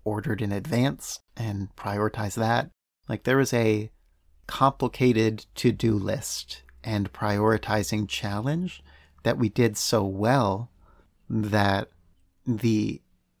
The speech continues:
extra time that we did put in never felt frantic or desperate. It just felt like, okay, like, with, with the work on our plates, it seems like we need another work day or two. Like, we need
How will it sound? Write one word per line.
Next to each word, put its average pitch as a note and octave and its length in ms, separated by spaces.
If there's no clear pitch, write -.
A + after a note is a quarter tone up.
extra C#3 420
time B2 560
that C#3 160
we A2+ 120
did A2 280
put D3+ 200
in F#3 320
never A#2+ 480
felt - 520
frantic A2+ 680
or G#2+ 60
desperate. - 640
It B2+ 100
just - 240
felt A#2+ 200
like, G2+ 320
okay, G#2+ 520
like, B2+ 300
with, B2+ 580
with B2 300
the C3 100
work A#2+ 260
on A2+ 100
our A2 80
plates, - 640
it B2 200
seems A#2 240
like A#2 160
we A#2 100
need A2+ 240
another G2 720
work G#2+ 380
day F#2+ 280
or G#2+ 100
two. - 460
Like, D3+ 180
we - 80
need G#2+ 260